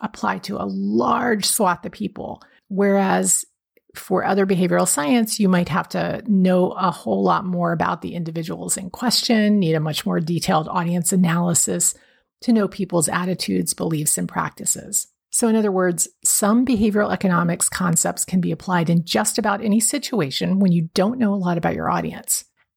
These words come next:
And when you think about it, meeting people where they are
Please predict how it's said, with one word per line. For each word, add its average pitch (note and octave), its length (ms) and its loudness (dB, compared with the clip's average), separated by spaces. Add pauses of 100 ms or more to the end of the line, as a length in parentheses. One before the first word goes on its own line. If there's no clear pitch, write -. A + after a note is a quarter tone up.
(160)
And G3 180 2
when F#3 120 4
you E3 100 0
think C4+ 340 0
about - 320 -4
it, - 180 -10 (360)
meeting G#3 680 4
people G3 420 0
where E3 300 2
they B3+ 180 0
are G#3+ 480 -2